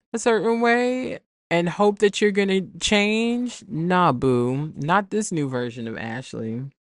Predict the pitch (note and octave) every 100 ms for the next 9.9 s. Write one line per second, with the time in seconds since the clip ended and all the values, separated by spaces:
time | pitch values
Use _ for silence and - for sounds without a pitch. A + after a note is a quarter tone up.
0 | _ _ _ _ _ _ _ _ _ _
1 | _ - C3 D3 E3 F3 E3 E3 D3 D#3
2 | D#3+ D3 B2 B2 C3+ E3 C3 A2+ A2+ A#2
3 | - _ _ _ _ A#2+ B2+ C#3 D#3+ _
4 | - - - - _ _ _ _ _ _
5 | _ G3 A3+ C#4 D4 C4+ B3 B3 A3+ A3
6 | G3+ G3+ G3+ G3+ F#3+ D#3+ D#3 G3 G#3 A#3
7 | A#3 G3+ F#3+ - F3 D#3+ E3+ C#3 D#3 F#3
8 | G#3+ F#3+ F3 E3+ - D#3+ - - G3 F#3
9 | G3 - G3+ G3+ G3 E3 F#3+ G3